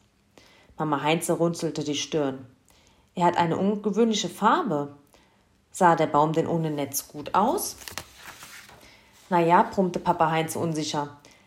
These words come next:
"Das Netz war schon drum. Aber Hauptsache ist doch, dass ich überhaupt noch einen Baum bekommen habe, oder?" Da waren sich alle einig. Ans Auspacken und Schmücken war allerdings nicht mehr zu denken.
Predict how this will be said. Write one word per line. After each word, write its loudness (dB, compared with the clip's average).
"Das -4
Netz 2
war 4
schon 0
drum. -2
Aber 0
Hauptsache 4
ist 0
doch, 0
dass 2
ich 4
überhaupt 6
noch -2
einen 0
Baum 4
bekommen 0
habe, 0
oder?" 0
Da 0
waren 6
sich -4
alle 2
einig. -2
Ans -10
Auspacken 2
und 0
Schmücken 0
war 6
allerdings 0
nicht -6
mehr -6
zu -10
denken. -4